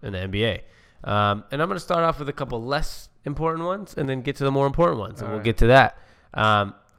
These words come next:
Speaker 1: I'm kinda over talking about L A right now because we talked about it all day yesterday.
Speaker 2: No, same here. <laughs>
Speaker 1: So, let's start off with the lesser of news. Yesterday, DeAndre Jordan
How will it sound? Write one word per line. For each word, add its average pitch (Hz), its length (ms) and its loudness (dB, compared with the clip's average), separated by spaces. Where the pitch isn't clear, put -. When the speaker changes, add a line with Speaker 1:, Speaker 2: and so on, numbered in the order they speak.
Speaker 1:
I'm 117 120 0
kinda 131 220 4
over 123 180 4
talking 123 240 2
about 117 180 4
L 113 120 6
A 123 100 6
right 127 180 4
now 127 140 8
because 135 280 -4
we 123 80 -12
talked 131 220 -8
about 135 120 -2
it 135 60 -4
all 127 200 2
day 139 140 4
yesterday. - 400 -2
Speaker 2:
No, 131 240 -10
same 135 240 -6
here. 117 260 -8
<laughs> - 20 -14
Speaker 1:
So, 208 480 4
let's 190 200 4
start 180 300 6
off 147 260 4
with 127 140 -2
the 123 100 2
lesser 110 540 6
of 101 160 -10
news. 98 580 -6
Yesterday, 151 840 4
DeAndre 113 500 6
Jordan 120 480 4